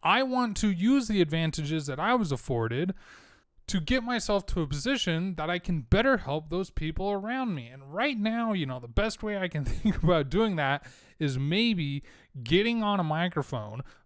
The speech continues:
blasting it out to my some odd Facebook friends, and just getting people to think about what's going on around them. There are people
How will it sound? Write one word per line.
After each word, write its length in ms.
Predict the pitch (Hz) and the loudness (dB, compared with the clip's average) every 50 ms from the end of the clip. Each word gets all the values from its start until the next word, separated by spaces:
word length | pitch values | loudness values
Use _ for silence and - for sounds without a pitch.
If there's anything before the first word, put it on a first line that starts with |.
| - - | -20 -10
blasting 640 | 135 - 143 160 185 220 254 269 277 - - 240 220 | -4 -4 -2 0 0 -2 -2 -2 -4 -2 -2 -2 0
it 80 | 202 | 2
out 320 | 185 175 190 190 185 160 151 | 4 4 4 4 2 2 0
to 100 | - 147 | -4 -4
my 380 | 131 123 120 113 113 113 117 117 _ _ _ _ _ _ _ _ _ | -4 -4 -6 -6 -8 -10 -12 -14 _ _ _ _ _ _ _ _ _
some 360 | - - - - 190 214 226 220 | -8 -6 -2 2 2 2 2 2
odd 180 | 214 214 196 | 0 -2 -2
Facebook 560 | - - 170 180 190 - - - 131 117 - | -2 -2 0 0 0 -2 -4 -8 -8 -8 -8
friends, 540 | - - 117 110 107 104 117 147 156 - - - - _ _ _ _ _ _ _ _ _ _ _ _ _ _ - | -8 -8 -8 -8 -8 -8 -8 -10 -10 -10 -12 -18 -20 _ _ _ _ _ _ _ _ _ _ _ _ _ _ -2
and 200 | - 170 175 151 | 0 2 2 2
just 400 | 151 202 233 - - - 151 139 | 2 2 0 0 0 -4 -6 0
getting 340 | 147 220 262 294 302 294 233 | 0 2 2 0 -2 -4 -4
people 380 | - - 226 233 - - 240 | -2 -2 -2 -2 -2 -2 -4
to 260 | 214 - - 202 180 147 | -4 -4 -2 0 0 -2
think 640 | - - - 214 214 190 - - - - - - - - - - - - - - _ _ _ _ - | -2 0 4 6 6 6 4 0 -14 -16 -14 -14 -14 -14 -16 -20 -20 -20 -20 -20 _ _ _ _ -6
about 280 | 160 - 160 151 131 | -4 -2 -2 -2 -2
what's 220 | 139 165 180 180 - | -2 -2 -2 -2 -4
going 300 | - 185 165 170 156 147 | -8 -6 -4 -4 -2 -2
on 160 | 135 143 139 | -2 -2 -2
around 400 | 135 123 117 113 120 120 113 107 | -2 -4 -4 -4 -4 -6 -8 -10
them. 160 | - - - _ _ _ _ _ _ _ _ - - _ | -14 -20 -20 _ _ _ _ _ _ _ _ -20 -20 _
There 240 | - 139 180 208 220 | -2 2 2 2 2
are 180 | 196 220 214 202 | 2 2 0 2
people 600 | - - - 214 220 190 - 196 185 185 180 - | 0 -2 -2 -2 -2 0 0 0 2 0 -2 -4